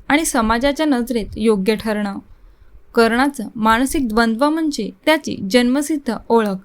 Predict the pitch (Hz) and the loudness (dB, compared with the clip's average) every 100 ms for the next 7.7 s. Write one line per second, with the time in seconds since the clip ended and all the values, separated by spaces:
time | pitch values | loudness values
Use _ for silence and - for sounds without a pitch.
0 | _ _ _ _ 285 330 339 262 262 311 | _ _ _ _ 0 0 2 2 2 0
1 | 320 320 311 233 - - - - - _ | 0 -2 -2 -4 -6 -8 -18 -20 -20 _
2 | _ _ _ 254 240 - 320 320 294 285 | _ _ _ 2 2 0 0 2 2 0
3 | 311 311 233 208 - - - 247 233 247 | -2 -2 -2 -8 -12 -8 0 0 2 0
4 | 240 302 285 226 - 214 - 214 190 196 | 0 0 0 0 -2 -4 -2 -4 -4 -6
5 | 196 214 _ _ _ _ _ - 339 359 | -8 -10 _ _ _ _ _ -2 0 2
6 | 339 294 214 247 _ 311 269 285 - 240 | 2 2 -2 -8 _ 0 2 0 0 0
7 | 214 190 226 220 202 202 202 | 0 -2 -4 -4 -6 -8 -10